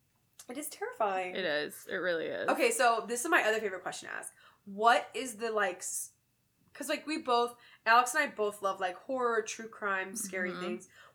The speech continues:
Speaker 1: What do you remember was, like, the first scary movie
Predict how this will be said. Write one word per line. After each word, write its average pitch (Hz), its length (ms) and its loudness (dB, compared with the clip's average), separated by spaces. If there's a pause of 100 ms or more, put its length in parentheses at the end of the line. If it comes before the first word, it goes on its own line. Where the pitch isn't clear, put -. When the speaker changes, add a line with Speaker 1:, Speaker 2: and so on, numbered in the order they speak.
Speaker 1:
What 220 320 6
do 294 100 -6
you 320 220 0
remember 226 340 2
was, 220 120 -2
like, 214 120 -2
the 214 60 -14
first - 580 -2
scary 214 460 2
movie 185 640 -4